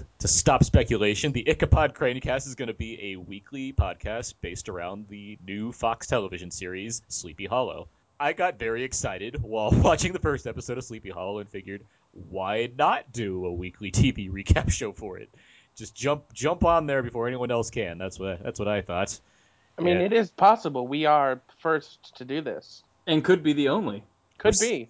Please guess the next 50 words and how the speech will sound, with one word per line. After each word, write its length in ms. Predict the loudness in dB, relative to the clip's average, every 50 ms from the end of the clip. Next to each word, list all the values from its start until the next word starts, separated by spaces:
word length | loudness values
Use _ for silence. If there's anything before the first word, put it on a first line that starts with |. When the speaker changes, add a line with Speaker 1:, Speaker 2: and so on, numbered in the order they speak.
| _ _
Speaker 1:
we're 100 | 2 4
certainly 320 | 6 6 6 6 8 6 6
the 100 | 6 6
best 260 | 6 6 6 4 2
named. 400 | -2 -2 -4 -4 -6 -10 -14 -18 -14 -10
I 120 | -8 -6
think 240 | -4 -4 -4 -4 0
that's 260 | 4 4 4 4 2
Speaker 2:
Certainly. 240 | 0 -4 -6 -6 -6
I 80 | -6 -6
mean, 340 | -6 -6 -6 -6 -6 -6
we 100 | -6 -2
gotta 360 | 2 4 4 6 4 2 0 0
register 460 | -2 -4 -4 -6 -8 -10 -8 -8 -4
that 300 | -2 -2 -2 -4 -4 -8 _
stat. 560 | -20 -20 -16 -6 -2 0 2 2 0 -2 -4 -10 _ -10
Speaker 1:
The 120 | -6 -4
Ichabod 440 | -4 -4 0 2 2 2 2 0 -2
Cranecast 840 | -4 -6 -6 -6 -6 -8 -8 -8 -8 -8 -10 -12 -14 -16 -16 -16 -16
is 200 | -16 -14 -12 -10
not 240 | -10 -10 -8 -8
one 180 | -8 -8 -8 -10
that's 320 | -12 -12 -10 -10 -10 -10 -10 -10
gonna 220 | -12 -12 -12 -16 -18 -20 -20 -20 _ _
go 180 | -12 -12 -10 -10
out, 180 | -10 -12 -14 -10
not 220 | -8 -6 -6 -6
go, 160 | -6 -6 -8 -8 -8 -6
not 220 | -4 -2 -2 -2
go 120 | -4 -6 -8
out 100 | -8 -8
fighting 340 | -6 -6 -6 -8 -10 -14 -18 -20
for 80 | -20
sure. 260 | -18 -18 -16 -16 -18 -20 _ _
So, 160 | -20 -20 -20 -20 -18 -18 -18 -20
uh, 40 | -8 0 4
I'm 140 | 4 6 6
looking 200 | 4 2 0 -2
forward 280 | -2 -2 -2 -2 -2 2
to, 80 | 4
<laughs> 200 | 4 6 6 4
to 100 | 4 2
talking 300 | 2 4 2 2 2 0
about 180 | -2 -8 -8 -8
the 80 | -10
show 280 | -10 -10 -8 -8 -8 -6
and 160 | -6 -8 -6
watching 340 | -2 2 2 2 2 0 -4
it 80 | -10 -10
weekly. 440 | -10 -10 -10 -12 -14 -16 -16 -16